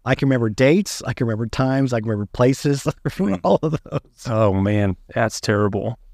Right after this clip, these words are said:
Speaker 2: You know, we created this podcast because we wanted to really just help create awareness for men,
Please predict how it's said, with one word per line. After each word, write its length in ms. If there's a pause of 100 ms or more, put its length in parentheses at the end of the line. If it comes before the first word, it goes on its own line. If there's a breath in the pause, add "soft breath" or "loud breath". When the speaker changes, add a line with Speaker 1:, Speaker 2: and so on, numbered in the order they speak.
(380)
Speaker 2:
You 120
know, 240 (160)
we 580
created 400
this 140
podcast 640
because 240
we 100
wanted 300
to 80
really 380
just 180 (500)
help 200
create 200
awareness 800
for 200
men, 560